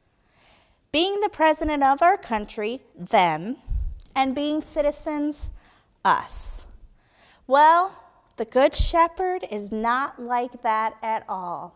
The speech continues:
Hallelujah. He cares for you, and he cares for me. Because of his selfless sacrifice,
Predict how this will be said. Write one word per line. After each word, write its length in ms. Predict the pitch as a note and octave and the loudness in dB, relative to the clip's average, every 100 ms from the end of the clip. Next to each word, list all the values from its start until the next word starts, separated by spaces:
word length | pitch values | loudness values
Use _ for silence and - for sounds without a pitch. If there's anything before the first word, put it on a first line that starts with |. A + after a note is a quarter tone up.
| _ | _
Hallelujah. 920 | G#3 A3+ A#3+ B3 A#3+ A3 G3+ F#3+ E3 - _ _ _ _ _ - - - | -2 0 0 0 0 -2 -2 -6 -6 -12 _ _ _ _ _ -20 -20 -20
He 280 | - G4 A4+ A4+ | -2 4 4 4
cares 540 | - G4 A#4 B4 - | 0 0 2 0 -2
for 160 | C#4 B3+ | -4 -4
you, 500 | F#3+ E3+ C#3+ A2 - _ _ _ _ _ - - | -4 -6 -6 -10 -16 _ _ _ _ _ -12 -2
and 180 | D#4 | 0
he 140 | F#4+ G4+ | 2 0
cares 480 | - F#4 F#4+ G4 - | 2 2 2 0 -2
for 200 | F4 D#4+ | 0 0
me. 600 | F4 G#4 A3 D#3+ - _ _ - _ _ - - - - | 0 -2 -4 -6 -14 _ _ -20 _ _ -20 -20 -10 -4
Because 340 | D4+ E4 F#4+ | 2 4 4
of 140 | F#4+ | 0
his 340 | - G4 A#4 A4 | -2 0 0 0
selfless 1000 | - - F4+ G4 G4+ G#4 G4+ G#4 - - | -6 2 4 4 2 2 4 4 0 -6
sacrifice, 1400 | - - E4+ G4+ - B3+ A3 - F#3 E3+ F#3 - - | -6 4 4 4 0 -2 0 2 2 2 -2 -8 -10